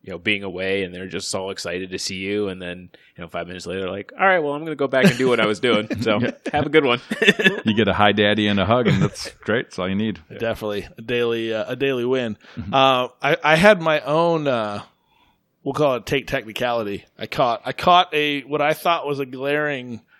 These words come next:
Speaker 3: glaring miss on their part. They had to save early on. She tells them they really need these twelve blue ampules.
Speaker 2: Mm-hmm.
Speaker 1: Yeah.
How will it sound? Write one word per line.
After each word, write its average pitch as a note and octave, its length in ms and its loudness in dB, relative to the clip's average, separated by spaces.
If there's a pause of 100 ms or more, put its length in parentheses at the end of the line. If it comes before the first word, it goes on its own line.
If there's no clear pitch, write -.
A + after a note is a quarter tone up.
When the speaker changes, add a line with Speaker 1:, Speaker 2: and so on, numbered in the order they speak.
(180)
Speaker 3:
glaring D#3 800 0 (240)
miss - 520 -8 (280)
on G#2 140 -8
their G2+ 140 -4
part. F2 360 -4 (260)
They C3 140 -2
had E3+ 160 6
to F3+ 80 2
save C#3+ 640 0
early F#3 320 4
on. C3+ 380 0 (280)
She - 240 -8
tells E3 260 4
them D3 120 -4
they C#3+ 160 0
really E3+ 240 4
need D#3+ 240 0
these C#3+ 200 0
twelve E3 460 4
blue E3+ 460 4
ampules. C#3 840 -2
Speaker 2:
Mm-hmm. A2 300 -4
Speaker 1:
Yeah. G#2+ 180 0